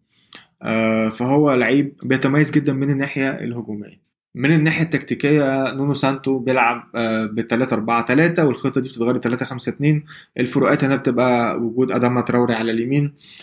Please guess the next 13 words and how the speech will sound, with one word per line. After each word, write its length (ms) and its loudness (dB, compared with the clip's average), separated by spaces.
آه، 120 0
أو 280 2
دانيال 320 0
بودنز 360 0
بقى 220 0
أو 80 0
بيدرو 300 0
نيتو 380 0
هم 200 -2
اللي 140 2
بيبقوا 220 0
على 100 -6
الشمال. 460 -2